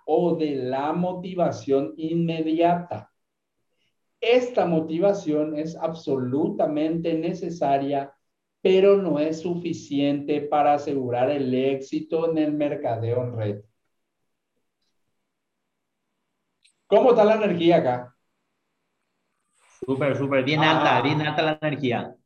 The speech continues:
Speaker 1: Ah, ah, ok, ok. Antes de hablar sobre la motivación constante, quiero hablarle acerca de nuestro entusiasmo.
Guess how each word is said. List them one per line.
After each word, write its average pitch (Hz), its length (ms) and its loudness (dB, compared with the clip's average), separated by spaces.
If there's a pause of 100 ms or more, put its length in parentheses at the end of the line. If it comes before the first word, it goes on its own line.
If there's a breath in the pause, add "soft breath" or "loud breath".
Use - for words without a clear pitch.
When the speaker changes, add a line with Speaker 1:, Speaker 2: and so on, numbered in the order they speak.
(100)
Speaker 1:
Ah, 151 520 2
ah, 147 40 2
ok, 143 120 -4 (200)
ok. 113 100 -6 (680)
Antes 240 500 4
de 202 80 6
hablar 196 400 4
sobre 220 360 2
la 190 140 2
motivación 196 760 -4
constante, 185 920 -4
quiero 156 280 0
hablarle 156 640 2
acerca 170 1120 0
de 143 240 -4
nuestro 147 480 -2
entusiasmo. 139 840 -2